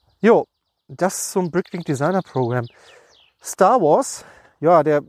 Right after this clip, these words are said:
U C S Landspeeder ist jetzt offiziell vorgestellt worden. Ich habe da auch ein bisschen Quatsch erzählt in der letzten Woche. Ich habe gedacht, man kann da noch irgendwo was aufmachen.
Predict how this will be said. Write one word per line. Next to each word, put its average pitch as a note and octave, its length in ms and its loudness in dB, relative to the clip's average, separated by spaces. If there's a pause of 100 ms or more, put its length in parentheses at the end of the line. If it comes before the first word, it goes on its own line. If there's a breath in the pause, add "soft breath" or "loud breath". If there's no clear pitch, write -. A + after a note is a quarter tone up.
(200)
U E3+ 120 -4
C F3+ 160 -2
S E3 140 -2
Landspeeder F#3 340 0
ist E3+ 80 -4
jetzt D3+ 100 -6
offiziell - 380 -2
vorgestellt F3+ 560 -2
worden. D#3+ 260 2
Ich D3+ 60 -6
habe E3+ 100 -8
da - 80 -6
auch D#3+ 100 -4
ein E3 60 -4
bisschen D#3+ 200 -6
Quatsch - 280 -6
erzählt D3+ 380 -6
in C3+ 80 -6
der C3+ 100 -4
letzten C3+ 220 -8
Woche. C3+ 160 -4
Ich - 80 -4
habe E3+ 120 -4
gedacht, - 280 -4
man D3+ 100 -4
kann E3+ 160 0
da D#3 60 2
noch D#3 100 0
irgendwo F#3 300 2
was D#3 140 0
aufmachen. D#3 480 0